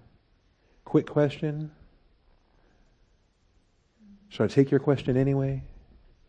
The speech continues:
No, I'll, I'll talk to you after class. That's, yeah, it's a, another issue. Okay. Well then, join me in Philippians chapter two.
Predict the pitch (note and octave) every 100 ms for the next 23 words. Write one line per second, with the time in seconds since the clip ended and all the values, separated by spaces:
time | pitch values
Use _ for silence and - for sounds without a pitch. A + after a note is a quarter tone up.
0 | _ _ D3+ _ _ _ - - _ B2+
1 | A#2 B2+ A#2+ C3 B2+ A#2 F#2+ G#2+ G#2+ -
2 | G2+ A2 - - - _ _ _ _ _
3 | - - - - - _ _ _ _ -
4 | - _ _ _ - - - G#2 G#2 -
5 | G2+ F#2+ - - - - - - - -
6 | - - G#2 G2 F#2+ F#2 - - - -
7 | E3+ B3 D#3 - - - - - - -
8 | - _ _ _ _ _ - C#3 D3 C#3+
9 | D3 F#3 D#3 E3 E3+ E3 C3+ E3 E3 D#3
10 | C#3+ - D#3+ D#3 C#3 - D3+ C#3 E3+ A3+